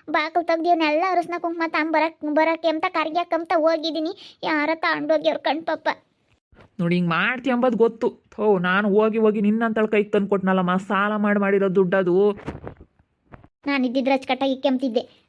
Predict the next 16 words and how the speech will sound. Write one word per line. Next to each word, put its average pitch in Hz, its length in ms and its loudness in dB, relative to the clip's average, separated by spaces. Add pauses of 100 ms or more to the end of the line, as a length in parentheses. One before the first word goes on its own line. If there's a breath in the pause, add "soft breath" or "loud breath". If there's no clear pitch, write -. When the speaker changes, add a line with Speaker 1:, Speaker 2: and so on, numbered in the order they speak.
Speaker 1:
ಅಲ್ಲ, 330 160 -2
ನಾ 330 240 -4
ಇವತ್ತೇ 330 520 -4
ನೋಡಿ 349 200 -4
ಹೆಂಗ್ 330 360 -4
ತಿಳಿತೈತೆ 339 380 0
ಅಂತ 320 180 -2
ಇವತ್ತಿಗೆ. 311 720 -4
ನಮ್ಮ 311 140 0
ಅತ್ತೆಗೆ 339 200 2
ಒಂದ್ 330 100 0
ಸ್ವಲ್ಪ 320 200 -4
ಬಿಲ್ಡಪ್ 302 380 2
ಜಾಸ್ತಿ 302 320 0
ಹೇಳು. 302 280 6
ಹ್ಮ್, 277 520 0